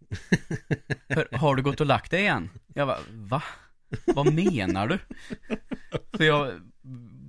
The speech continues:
Speaker 2: gav kanske något förvirrat intryck där på morgonen, men ja.
Speaker 1: Jo, men det kommer jag ihåg.
Speaker 2: Ja.
Speaker 1: Då tänkte jag, "Okej, han har dygnat."
Speaker 2: Mm.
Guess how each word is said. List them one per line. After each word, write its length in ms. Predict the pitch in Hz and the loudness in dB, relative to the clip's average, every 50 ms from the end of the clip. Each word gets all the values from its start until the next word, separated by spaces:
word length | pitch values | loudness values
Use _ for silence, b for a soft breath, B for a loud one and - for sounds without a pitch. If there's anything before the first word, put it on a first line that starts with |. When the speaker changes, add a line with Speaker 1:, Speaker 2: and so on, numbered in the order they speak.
| 139 135 131 | -12 -4 2
Speaker 2:
gav 260 | 139 160 160 147 135 | 6 6 8 6 6
kanske 300 | - - 151 135 - 151 | 4 2 0 0 2 2
något 280 | 165 156 135 113 104 | 2 2 2 0 -2
förvirrat 720 | - - 151 139 135 135 131 123 113 101 104 107 107 - - - - | 0 0 2 2 2 2 2 2 0 2 0 -2 -4 -4 -12 -18 -14
intryck 520 | - - 165 160 120 104 - - 165 - - | -8 -4 -4 -2 -2 -4 -4 -6 -4 -2 -2
där 100 | 131 117 | -2 0
på 100 | - 127 | 2 2
morgonen, 340 | 131 120 104 95 90 98 | 0 2 0 0 -2 0
men 220 | 117 127 127 120 110 | 0 0 0 -2 0
ja. 260 | 90 127 139 139 147 - _ | 2 2 2 2 0 -6 _
Speaker 1:
Jo, 140 | - 107 110 | -2 0 0
men 120 | 117 113 | 2 0
det 60 | 113 | 0
kommer 220 | 113 - 117 120 113 | 0 -2 -4 -6 -6
jag 80 | 113 | -6
ihåg. 240 | 117 107 95 90 98 | -8 -8 -10 -8 -4
Speaker 2:
Ja. 180 | 123 123 127 127 - _ _ _ - | -2 -2 -2 -4 -8 _ _ _ -14
Speaker 1:
Då 140 | 135 117 | -14 -12
tänkte 240 | 107 120 110 101 - | -10 -10 -10 -8 -6
jag, 80 | 98 95 | -8 -8
"Okej, 280 | - - 78 80 90 87 | -8 -10 -14 -14 -14 -12
han 160 | 98 95 92 | -12 -10 -10
har 80 | 92 90 | -10 -8
dygnat." 520 | 82 90 87 87 80 73 - - - - - | -8 -8 -8 -8 -10 -14 -16 -18 -14 -6 -4
Speaker 2:
Mm. 260 | 214 151 151 151 | 0 0 0 0